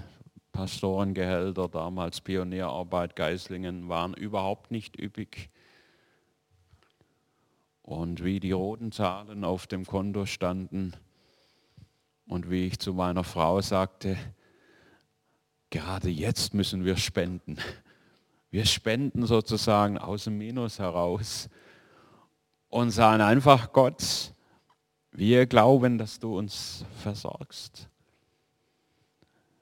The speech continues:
Und so hat er es auch getan, immer.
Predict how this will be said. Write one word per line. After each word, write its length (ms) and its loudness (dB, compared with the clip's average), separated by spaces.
Und 100 6
so 140 4
hat 120 2
er 40 0
es 100 -6
auch 200 -6
getan, 500 -8
immer. 380 -6